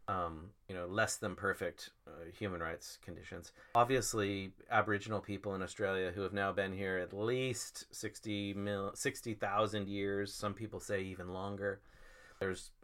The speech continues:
new theories running around, which I've heard recently, that even say that human life itself may have originated in Australia, in fact,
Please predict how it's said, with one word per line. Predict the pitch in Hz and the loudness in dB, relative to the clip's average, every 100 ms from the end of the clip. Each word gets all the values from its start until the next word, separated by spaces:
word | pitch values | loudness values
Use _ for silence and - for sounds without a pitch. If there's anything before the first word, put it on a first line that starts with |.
| - | -8
new | 120 131 147 | -2 2 2
theories | 139 120 107 101 - | 6 8 8 6 2
running | 98 95 | 2 2
around, | 92 92 92 90 | 2 2 0 -2
which | 95 95 | -6 -2
I've | 95 92 | -2 2
heard | 98 95 | 2 2
recently, | 98 - 101 95 95 | 0 -2 -2 -2 -2
that | 87 - _ _ - | -2 -6 _ _ -6
even | 104 98 | -4 -2
say | 92 101 92 | 0 2 2
that | 87 87 - _ - | 0 -4 -8 _ -4
human | 120 104 | -2 0
life | 95 92 | 0 -2
itself | 95 - 101 104 | -4 0 0 0
may | 87 | -2
have | 80 | -2
originated | 82 107 120 127 90 78 | 0 0 0 0 -2 -4
in | 76 67 | -6 -10
Australia, | - - 53 55 55 | -8 -6 -4 -6 -10
in | - | -12
fact, | - - - | -12 -14 -16